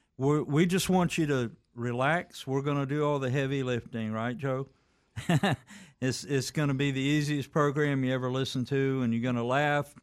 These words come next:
you're gonna have a great time. Uh, listen, if you have questions about, uh, roofing or something about the exterior, interior home,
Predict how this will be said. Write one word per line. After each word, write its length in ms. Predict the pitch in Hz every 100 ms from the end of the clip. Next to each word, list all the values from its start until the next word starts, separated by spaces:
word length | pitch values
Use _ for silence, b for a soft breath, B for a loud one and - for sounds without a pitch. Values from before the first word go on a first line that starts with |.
| _ -
you're 100 | 123
gonna 60 |
have 100 | 120
a 60 | 117
great 280 | 123 123 117
time. 440 | 131 123 113 104 b b b b b
Uh, 240 | 139 135 127
listen, 460 | 143 165 - 135
if 240 | 120 113 - -
you 380 | 139 151 180 127
have 400 | 147 170 170 -
questions 720 | - 131 120 - 151 156 127
about, 460 | 123 131 131 123 - _ _ _ _ _
uh, 300 | 123 120 117 113
roofing 640 | 135 175 170 165 160 170
or 160 | 135 120
something 460 | - 147 139 147 135
about 260 | 139 120
the 140 | 139 131
exterior, 760 | - - - 147 147 147 135
interior 640 | 135 131 151 139 135 127 113
home, 500 | 147 156 135 123